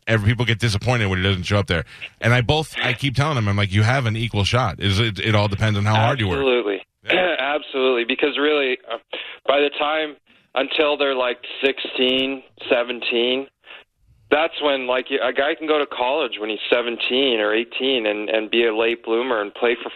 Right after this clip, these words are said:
Speaker 2: four years and come out when he's twenty-two and make it to the N H L.
Speaker 1: Yeah.
Speaker 2: Like, it's all about those, those later years. That's why when you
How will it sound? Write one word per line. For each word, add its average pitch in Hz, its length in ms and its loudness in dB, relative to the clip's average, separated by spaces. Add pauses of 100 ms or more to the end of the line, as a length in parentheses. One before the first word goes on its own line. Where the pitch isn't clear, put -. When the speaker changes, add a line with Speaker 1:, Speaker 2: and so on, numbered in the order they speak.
(100)
Speaker 2:
four 127 240 2
years 120 420 -2
and 107 120 -10
come 120 200 -2
out 123 160 0
when 113 120 -2
he's - 200 -6
twenty-two 127 540 0
and 117 120 -2
make 110 200 -2
it 107 140 -8 (100)
to 107 80 -6
the 101 140 4
N 98 80 0
H 95 200 -4
L. 101 140 -2 (180)
Speaker 1:
Yeah. 87 220 -2 (120)
Speaker 2:
Like, 120 240 0 (680)
it's - 180 2 (100)
all 151 320 0
about 139 280 -2
those, 123 220 -2 (220)
those 113 260 2
later 117 320 2
years. 104 500 -2 (120)
That's 131 180 0
why 151 140 2
when 127 160 -8
you 120 40 -6